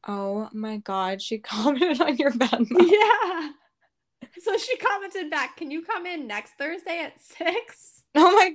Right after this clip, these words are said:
Speaker 1: God, wait, this, I need to go look at this right now. <laughs>
Speaker 2: So now we're in a full-blown conversation on my Venmo. <laughs>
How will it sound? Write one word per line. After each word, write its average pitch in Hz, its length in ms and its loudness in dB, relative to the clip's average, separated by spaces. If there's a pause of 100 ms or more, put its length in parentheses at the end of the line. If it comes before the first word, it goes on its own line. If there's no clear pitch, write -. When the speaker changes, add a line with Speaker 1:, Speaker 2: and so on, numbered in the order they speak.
Speaker 1:
God, 294 540 2
wait, 262 320 -4
this, 262 240 -12
I 240 80 -2
need 240 160 -4
to 233 80 -6
go 220 140 -6
look 196 200 -10
at 202 100 -12
this 214 180 -6
right 208 180 -2
now. 254 440 0
<laughs> - 40 -20 (180)
Speaker 2:
So 392 100 -2
now 349 320 0
we're 370 180 -4
in 381 80 -6
a 359 100 -6 (100)
full-blown 302 840 -2 (140)
conversation 254 1160 -6
on 226 300 -6
my 220 220 -4
Venmo. 202 600 -6
<laughs> - 40 -20